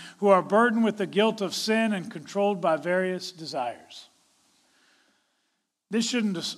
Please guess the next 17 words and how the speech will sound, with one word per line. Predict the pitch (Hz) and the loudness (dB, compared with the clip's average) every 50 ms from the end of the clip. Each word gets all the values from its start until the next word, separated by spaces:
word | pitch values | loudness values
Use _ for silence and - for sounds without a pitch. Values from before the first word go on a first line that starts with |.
| - - | -12 -10
surprise | - - 185 - - - 208 196 175 160 147 - | -10 -8 -10 -8 -6 -2 0 2 2 0 0 -4
any | 175 165 156 135 | -8 -8 -8 -10
of | 117 - | -12 -14
us, | - - - - - - - - - - - | -18 -20 -16 -16 -14 -12 -12 -12 -14 -16 -18
'cause | - 156 143 156 | -18 -18 -16 -16
it's | 156 - | -10 -6
what | 196 208 190 | -4 -4 -4
we | 165 185 156 | -4 -4 -4
see | - - 208 190 | -4 -2 -4 -4
happening | 151 - 175 196 190 190 190 190 165 160 160 160 156 | -4 -2 0 2 2 2 2 0 -6 -8 -8 -8 -8
right | 156 165 180 185 196 185 190 - | -4 0 2 2 2 0 -2 -6
in | 196 170 | -8 -8
front | 139 - 180 190 185 185 | -6 -2 0 0 2 2
of | 175 165 | 2 2
our | 170 165 | 2 2
very | 156 165 175 175 170 170 170 175 | 2 2 2 2 2 2 4 4
eyes. | 170 160 147 131 110 101 92 - - - - - | 4 4 4 2 -2 -6 -8 -8 -6 -6 -8 -10